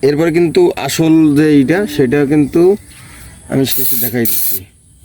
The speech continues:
হ্যাঁ, আমার এদিকে হয়ে গেল। এরপর যেটা করব,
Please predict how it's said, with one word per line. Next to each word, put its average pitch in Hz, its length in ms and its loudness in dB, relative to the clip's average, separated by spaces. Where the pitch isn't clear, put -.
হ্যাঁ, 92 280 -10
আমার 143 200 2
এদিকে 160 260 4
হয়ে 147 200 2
গেল। 104 120 -2
এরপর 139 220 0
যেটা 147 160 0
করব, 101 180 -2